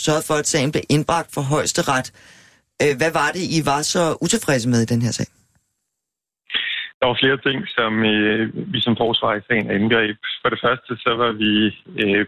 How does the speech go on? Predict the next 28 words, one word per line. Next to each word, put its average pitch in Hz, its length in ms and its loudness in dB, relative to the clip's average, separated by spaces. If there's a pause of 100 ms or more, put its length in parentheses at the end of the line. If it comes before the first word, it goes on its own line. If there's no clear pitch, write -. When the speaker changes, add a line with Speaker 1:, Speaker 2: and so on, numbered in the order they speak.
Speaker 2:
bekymrede 123 440 -2 (120)
over, 107 200 0
at 101 120 -8
der 101 120 -2
blev 104 180 2
anvendt 113 380 -2 (100)
en 98 100 4 (140)
civil 123 280 2 (100)
agent 110 340 -2 (540)
som 117 100 2
en 110 140 4
helt, 104 140 2 (500)
som 107 100 0
en 113 140 4
helt - 180 -2
central 127 340 0 (120)
aktør - 280 -2 (100)
i - 100 -8
sagen. 98 320 0
Det 101 100 -2
var 110 100 2
det - 120 -6
første, 104 300 -2
vi 98 140 -2
hæftede 101 400 0
os - 180 -4
ved. 101 120 4 (760)
Fordi 120 160 0